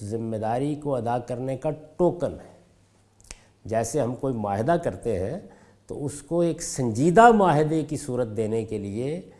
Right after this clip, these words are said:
ہم کچھ رقم دوسرے کے ہاتھ پر رکھ دیتے ہیں، اس کو ہم کہتے ہیں کہ ہم نے آپ کو ٹوکن کے طور پر دس روپے، بیس روپے، ہزار روپے ادا کر دیے ہیں۔ یہ ہو سکتا ہے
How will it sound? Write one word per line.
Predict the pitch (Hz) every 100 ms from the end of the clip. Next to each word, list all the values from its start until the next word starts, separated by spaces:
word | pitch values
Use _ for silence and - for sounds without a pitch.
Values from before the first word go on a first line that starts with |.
| _ _ -
ہم | 120 151 143
کچھ | 143 - 180 220 - _ -
رقم | 110 175 180
دوسرے | 135 127 143 143
کے | 139
ہاتھ | 117 120 -
پر | 98
رکھ | 90
دیتے | 87 82 -
ہیں، | 98
اس | 95
کو | - 123
ہم | 185 214 - - _
کہتے | - 113 147 147
ہیں | 156
کہ | 151 127
ہم | 120
نے | 131
آپ | 123 -
کو | 180 160 -
ٹوکن | 165 160 180 156
کے | 156
طور | 113 110
پر | - 160 208 - - _ _ _ -
دس | 104 139
روپے، | 127 110 127 139
بیس | 117 135 120
روپے، | 120 113 135
ہزار | 117 113 123
روپے | 120 117 135
ادا | 120 110
کر | 95 87
دیے | 85 85 85
ہیں۔ | 90
یہ | 117
ہو | 110 104
سکتا | 151 143 190 143
ہے | 110